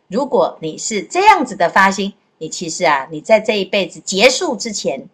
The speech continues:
你回头看一看，你会谢谢你发心的自己。如果呢，师父在邀请大众一起来发心的时候呢，你说：“哎呀，我看看啊，有空再来呀。”哈，那你十年后还是一样，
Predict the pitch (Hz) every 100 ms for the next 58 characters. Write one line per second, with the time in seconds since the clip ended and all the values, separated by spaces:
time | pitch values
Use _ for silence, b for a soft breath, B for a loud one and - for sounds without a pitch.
0 | _ _ _ 170 170 196 294 220 196 233
1 | 196 165 208 165 156 175 - 196 165 175
2 | 127 - _ _ 160 156 170 175 165 156
3 | 135 - 143 - - _ _ _ _ _
4 | _ _ _ 349 392 330 262 254 247 247
5 | 240 - 285 302 262 240 247 254 185 160
6 | 233 202 208 196 339 320 - 151 147 180
7 | 175 - 170 165 156 131 170 165 151 160
8 | 165 247 247 B - 370 330 262 254 370
9 | 339 - 359 339 302 285 226 214 - 320
10 | 311 320 254 226 240 254 254 233 175 151
11 | _ _ _ _ 254 277 208 196 196 196
12 | 196 214 - 147 156 202 - - 160 147